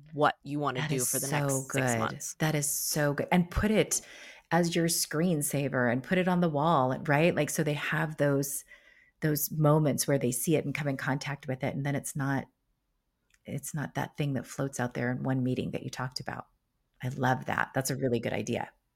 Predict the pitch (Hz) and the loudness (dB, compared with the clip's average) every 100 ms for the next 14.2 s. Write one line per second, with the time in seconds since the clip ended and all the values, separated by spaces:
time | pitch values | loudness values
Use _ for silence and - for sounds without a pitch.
0 | _ _ _ _ _ - - - - _ | _ _ _ _ _ -18 -16 -18 -20 _
1 | _ _ _ _ _ _ - 190 190 214 | _ _ _ _ _ _ -2 4 6 6
2 | 269 - 180 180 175 160 156 147 139 147 | 2 2 2 4 4 4 4 4 6 6
3 | 147 143 135 135 - _ 131 135 143 147 | 4 0 0 -2 -4 _ -6 -2 2 0
4 | - _ _ - 151 156 139 - 156 156 | 0 _ _ 2 4 4 2 2 4 6
5 | 190 233 - 139 135 147 151 165 180 - | 6 2 -2 -4 -2 -4 -2 -2 -2 -2
6 | 143 139 147 147 - 151 - 147 143 - | -4 -2 -2 -4 -4 -6 -6 -8 -6 -6
7 | 127 131 147 143 139 131 113 _ _ _ | -6 0 0 0 -2 -2 -2 _ _ _
8 | _ _ _ _ _ _ _ _ - 165 | _ _ _ _ _ _ _ _ -6 -2
9 | 156 156 208 226 247 - _ _ - 160 | 2 2 2 0 -2 -10 _ _ -4 -2
10 | 165 160 - 147 143 - 143 135 131 - | -2 -4 -4 -2 -2 -4 -6 -4 -4 -4
11 | 139 - - - 131 - 143 147 160 135 | -6 -6 -10 -6 -6 -4 -6 -6 -6 -6
12 | - 208 151 131 - 175 156 85 - - | -4 -2 -2 -2 -2 -2 0 -2 -4 -8
13 | _ _ _ _ _ _ _ 175 170 156 | _ _ _ _ _ _ _ -2 2 0
14 | 151 143 | 0 -8